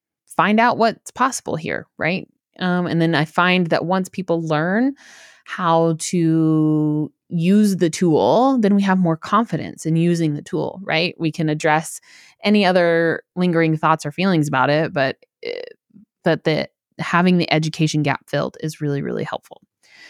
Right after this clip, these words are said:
All right, team. So after we have set up your business, we've set up a contract, we've set up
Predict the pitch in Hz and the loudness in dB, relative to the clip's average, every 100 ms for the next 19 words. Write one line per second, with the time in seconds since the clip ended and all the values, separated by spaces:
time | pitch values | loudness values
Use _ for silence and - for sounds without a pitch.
0 | - - _ _ _ _ _ _ _ _ | -20 -20 _ _ _ _ _ _ _ _
1 | _ - 214 214 185 180 180 180 185 175 | _ -2 2 4 2 0 0 2 0 -2
2 | - _ _ _ - 262 208 160 202 226 | -10 _ _ _ -2 2 2 2 0 -4
3 | - _ _ _ _ _ _ _ _ 208 | -10 _ _ _ _ _ _ _ _ -2
4 | 240 311 320 330 247 233 233 233 233 240 | 0 0 2 2 0 0 0 2 2 0
5 | 226 220 - 190 190 - _ _ - _ | -2 -4 0 2 2 -2 _ _ -20 _
6 | _ _ _ _ _ _ - 175 185 240 | _ _ _ _ _ _ -2 0 2 2
7 | 330 - - 156 - 165 156 - _ _ | -2 -2 -4 -4 0 -2 -2 -4 _ _
8 | - - 165 240 285 - - - - 151 | -4 -2 0 0 -2 -2 -8 -6 0 0
9 | - | 0